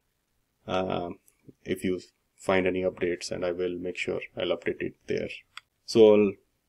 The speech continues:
and the final thing I want to cover is, uh, upcoming changes.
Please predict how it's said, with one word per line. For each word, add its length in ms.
and 160
the 60
final 380
thing 240
I 80
want 200
to 80
cover 240
is, 220
uh, 300
upcoming 420
changes. 540